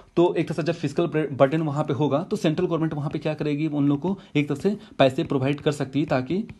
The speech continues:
एक तरह से उनको सपोर्ट मिले, किनको, सेंट-, स्टेट गवर्नमेंट को। ओके, so अब आते हैं यहाँ पे कंक्लूजन पार्ट्स को लेकर के, ठीक। जब कंक्लूजन पार्ट्स को लेकर आते हैं तो यहाँ पे आपको एक तरह से सपोर्ट करना पड़ेगा, जो अभी करंट माइग्रेंट क्राइसिस,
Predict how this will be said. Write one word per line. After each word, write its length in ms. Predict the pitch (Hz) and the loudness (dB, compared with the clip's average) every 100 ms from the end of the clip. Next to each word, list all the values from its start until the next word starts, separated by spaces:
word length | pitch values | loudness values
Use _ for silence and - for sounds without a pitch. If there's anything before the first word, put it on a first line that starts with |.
| _ 135 | _ -2
एक 100 | 135 | 0
तरह 100 | 143 | -2
से 180 | 180 226 - - - | -4 -6 -10 -20 0
उनको 180 | 147 143 | 2 4
सपोर्ट 380 | - - 160 165 | 2 4 6 6
मिले, 180 | 139 107 | 4 2
किनको, 340 | 170 190 117 - - | 0 0 0 -4 -2
सेंट-, 300 | 135 131 - - | 2 2 2 -10
स्टेट 300 | - 170 165 | 4 4 4
गवर्नमेंट 380 | 117 98 92 85 | 2 0 0 -6
को। 160 | 87 82 - _ - - 170 | -8 -12 -16 _ -20 -8 -6
ओके, 200 | 151 - - - - - | -4 -8 -12 -20 -6 0
so 140 | 185 | 2
अब 160 | 165 160 | 6 4
आते 200 | 143 165 | 4 0
हैं 60 | |
यहाँ 140 | 151 143 | 0 0
पे 200 | 151 185 - - _ _ _ _ _ - - - - | -2 -4 -8 -20 _ _ _ _ _ -20 -20 -4 2
कंक्लूजन 440 | 127 131 131 147 | 4 4 0 0
पार्ट्स 220 | 127 107 | 0 -2
को 120 | - 107 | -4 -4
लेकर 240 | 92 82 | -4 -8
के, 140 | 82 85 - _ _ _ _ _ _ - | -10 -12 -16 _ _ _ _ _ _ -10
ठीक। 160 | 160 - - - | -10 -12 -20 -4
जब 120 | 170 160 | -2 2
कंक्लूजन 380 | 151 151 175 | 0 2 0
पार्ट्स 260 | 180 160 156 | 4 4 4
को 80 | 160 | 0
लेकर 200 | 151 151 | 0 0
आते 180 | 143 151 | 0 2
हैं 140 | 151 | 0
तो 300 | - - 156 | -2 -6 0
यहाँ 180 | 160 185 | 0 2
पे 80 | 180 | 2
आपको 200 | 156 165 | 2 0
एक 80 | 160 | -4
तरह 80 | 160 | -6
से 80 | 160 | -6
सपोर्ट 360 | - 175 175 | 0 2 2
करना 200 | - 131 | 2 0
पड़ेगा, 300 | - 107 95 92 | 0 -2 -2 -2
जो 140 | 160 | 0
अभी 120 | 156 | 0
करंट 300 | 151 143 160 | 0 0 0
माइग्रेंट 300 | 156 139 147 | 0 0 0
क्राइसिस, 300 | - 139 147 | 0 -2 -2